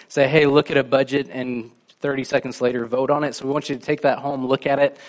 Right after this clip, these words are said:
Um, there's also some recommendations that are coming from our, our finance team, our personnel team,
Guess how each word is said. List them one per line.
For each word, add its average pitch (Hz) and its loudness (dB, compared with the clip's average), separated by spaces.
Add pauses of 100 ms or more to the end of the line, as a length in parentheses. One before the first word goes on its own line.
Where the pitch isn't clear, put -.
(240)
Um, 127 4
there's 135 0
also 147 4
some 143 -2
recommendations 139 0
that 131 -6
are 131 -6
coming 135 -8
from 127 -6
our, 113 -2
our 107 -6
finance 170 4
team, 170 -4
our 120 -4
personnel 160 -2
team, 156 -4